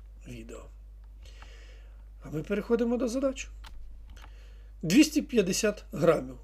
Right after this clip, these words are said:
Виразимо в стандартних одиницях. Це двісті п'ятдесят на десять в мінус третьому, це дві цілих п'ять десятих на десять в мінус першому. Ну, все, стандартне число. Від одного до десяти помно-, о, від одного до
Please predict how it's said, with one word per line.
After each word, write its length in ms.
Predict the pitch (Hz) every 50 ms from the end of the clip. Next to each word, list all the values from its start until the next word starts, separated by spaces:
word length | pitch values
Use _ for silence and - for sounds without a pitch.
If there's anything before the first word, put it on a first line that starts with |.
| - - - - -
Виразимо 480 | 170 180 180 165 156 139 147 156 185
в 80 | 226 -
стандартних 580 | - - 147 135 135 135 - - - 135 -
одиницях. 500 | - - - - - - - - - - -
Це 160 | - - 254
двісті 320 | 220 202 220 196 - - 180
п'ятдесят 520 | - 190 175 165 160 - - 156 139 -
на 60 | 156
десять 360 | 147 143 147 143 - 160 - 208
в 40 |
мінус 280 | 208 220 233 240 262 -
третьому, 500 | - - - 170 226 - 247 240 190 170
це 160 | - - 165
дві 140 | 151 156 151
цілих 240 | 131 - 160 147 -
п'ять 180 | - - 151
десятих 360 | 143 139 - - 147 131 - 160
на 60 | 151
десять 240 | 147 147 135 - 180
в 20 |
мінус 220 | 175 190 202 -
першому. 460 | - - - 277 - - - 226 214 196 - - - - - - - - - - - - - - - - - - -
Ну, 220 | 175 180 202 233 285
все, 220 | 285 - 254 226
стандартне 520 | - - 214 185 165 180 185 185 - 226
число. 420 | 185 - - - - 196 214 208 - - - -
Від 200 | 175 185 175 170
одного 360 | 185 165 180 185 160 151 160
до 120 | 151 175 165
десяти 420 | 160 170 - - 185 185 254 294
помно-, 520 | - - 196 165 160 165 185 196 208 208
о, 120 | 175 170 165
від 220 | 160 170 160 151
одного 400 | 175 160 151 180 190 160 139 151
до 320 | 147 139 135 170 156 143